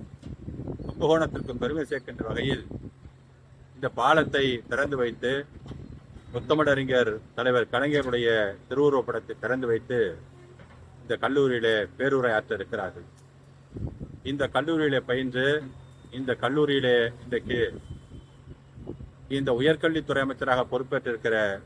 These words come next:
மாண்புமிகு கோவி செழியன் அவர்கள் இந்த கல்லூரிக்கான பல்வேறு திட்டங்களை கொண்டு வந்திருக்கிறார்கள். உயர்கல்வித்துறை அமைச்சராக பொறுப்பேற்றதும்,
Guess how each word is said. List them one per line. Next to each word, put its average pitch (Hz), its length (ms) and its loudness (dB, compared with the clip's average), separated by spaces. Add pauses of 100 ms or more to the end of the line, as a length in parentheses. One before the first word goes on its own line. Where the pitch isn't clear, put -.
மாண்புமிகு 123 640 0 (100)
கோவி 139 300 0
செழியன் 123 260 -2
அவர்கள் 107 400 -2 (1040)
இந்த 131 240 -2
கல்லூரிக்கான 131 840 2 (100)
பல்வேறு 131 420 0
திட்டங்களை 120 640 0 (120)
கொண்டு 123 180 -6
வந்திருக்கிறார்கள். 101 600 -8 (1500)
உயர்கல்வித்துறை 156 580 0
அமைச்சராக 127 520 -2
பொறுப்பேற்றதும், 123 640 -4